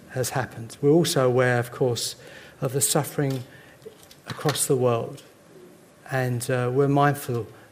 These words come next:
that we are living in dark days. But Lord, we thank you that Peter writes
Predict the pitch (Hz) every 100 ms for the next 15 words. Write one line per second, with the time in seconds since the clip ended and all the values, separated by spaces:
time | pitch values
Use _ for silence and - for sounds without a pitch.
0 | - 135 139 139 139 139 135 135 127 127
1 | 120 131 123 123 123 - - - - -
2 | - - - 165 170 170 151 180 175 -
3 | 143 139 135 151 - - - - - -
4 | - - - - - - - - - -
5 | 160 - 135 143 147 160 -